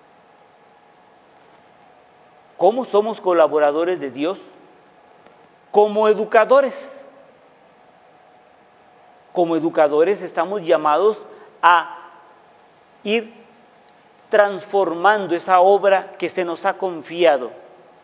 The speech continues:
Y la vamos a transformar a través del testimonio de vida,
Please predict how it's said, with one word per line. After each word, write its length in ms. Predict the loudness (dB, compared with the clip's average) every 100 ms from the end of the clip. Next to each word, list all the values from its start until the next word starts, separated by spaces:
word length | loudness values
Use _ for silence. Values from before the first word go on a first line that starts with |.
| _ _ _ _ _ _
Y 120 | -6 2
la 140 | 2
vamos 360 | 4 0 -2 -4
a 120 | -4
transformar 920 | -2 -4 -2 -4 2 2 2 -4 -20 -10 -2
a 120 | 0
través 320 | 2 2 2
del 180 | 0 -2
testimonio 760 | -4 -6 -6 -4 0 0 0 0
de 100 | 0
vida, 360 | -4 -6 -6